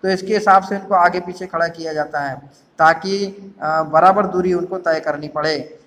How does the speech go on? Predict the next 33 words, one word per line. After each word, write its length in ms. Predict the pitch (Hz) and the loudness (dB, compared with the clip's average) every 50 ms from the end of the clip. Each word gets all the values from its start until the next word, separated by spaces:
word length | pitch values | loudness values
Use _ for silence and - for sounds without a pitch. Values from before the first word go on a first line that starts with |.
| _ _ - | _ _ -14
इस 120 | 165 160 | -14 -10
प्रकार 360 | - - 196 190 196 196 196 | -6 -6 0 4 4 4 4
से 140 | 196 196 202 | 4 0 -4
ये 140 | 196 190 185 | -2 -2 -2
जो 120 | 180 180 | -2 0
है 120 | 165 165 165 | 2 2 2
अपने 200 | 165 165 165 165 | 2 0 -4 -4
आज 200 | 156 156 160 160 | -4 -4 -4 -6
की 100 | - 160 | -10 -16
जो 100 | 156 165 | -14 -14
एक्सरसाइज 480 | 160 - - 165 - 175 180 185 160 | -16 -16 -18 -12 -8 -6 -6 -4 -4
है 300 | 156 147 147 147 - - _ _ _ _ _ - | -4 -4 -6 -6 -10 -16 _ _ _ _ _ -10
ये 200 | 151 156 156 151 | -6 -4 -4 -4
पेज 260 | 151 165 165 170 170 | -4 -6 -8 -6 -6
नंबर 240 | 170 170 170 170 165 | -6 -6 -4 -4 -4
वन 120 | 165 165 | -6 -6
फिफ्टी 340 | 160 165 156 151 - - 156 | -8 -10 -14 -14 -14 -16 -14
सिक्स 280 | - - 175 - - | -12 -14 -14 -14 -16
की 380 | - - 165 156 151 147 - - _ _ _ _ | -16 -12 -10 -10 -10 -10 -12 -18 _ _ _ _
ये 120 | 147 156 160 | -8 -4 -2
यहाँ 220 | 160 147 143 147 | -2 0 0 -2
पर 120 | 147 160 147 | -2 -4 -8
पूरी 280 | - - 165 175 185 | -10 -10 -6 -2 -2
हुई। 540 | 180 175 180 180 180 175 - - - - - - | 0 0 0 -2 -4 -4 -8 -14 -20 -20 -16 -14
इसको 240 | 156 143 - - 170 | -14 -12 -12 -12 -10
बहुत 240 | 151 147 156 165 170 | -6 -6 -6 -6 -6
अच्छे 200 | 160 - - 160 | -10 -12 -12 -8
से 100 | 160 156 | -8 -8
अपनी 180 | 151 156 156 | -8 -8 -8
कॉपी 280 | 156 - 139 139 139 147 | -6 -6 -6 -6 -6 -8
में 120 | 143 143 | -12 -12
कर 180 | 139 143 139 139 | -10 -10 -10 -10
लेंगे। 420 | 139 143 143 147 151 151 151 151 | -10 -12 -12 -10 -10 -12 -12 -12